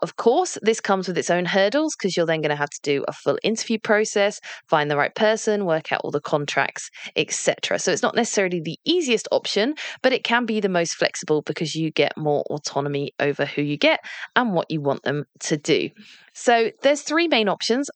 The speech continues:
Ask other people, come to me at the Wedding Pro Agency or an alternative agency, or thirdly, go out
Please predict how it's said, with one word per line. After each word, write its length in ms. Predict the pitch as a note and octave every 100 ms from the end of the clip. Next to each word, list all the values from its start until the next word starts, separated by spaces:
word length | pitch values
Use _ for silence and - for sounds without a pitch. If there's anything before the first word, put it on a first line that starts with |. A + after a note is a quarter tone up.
| -
Ask 320 | C#4 D4 -
other 160 | F#3
people, 480 | - F3+ - C#4+ F4+ - - - -
come 240 | A#3+ A#3+
to 100 | A#3
me 160 | G3+ C4
at 60 |
the 60 | -
Wedding 160 | G3+ G3
Pro 200 | G3 F#3
Agency 480 | G3 - - E4 -
or 140 | F3
an 80 | E3+
alternative 560 | E3+ - G#3+ G#3+ G#3 -
agency, 560 | G3 G3+ F#3+ - G#3 G#3 - - -
or 120 | - F3
thirdly, 560 | - F#3+ F3+ F3 F3 -
go 140 | D#3
out 200 | D3+ D3+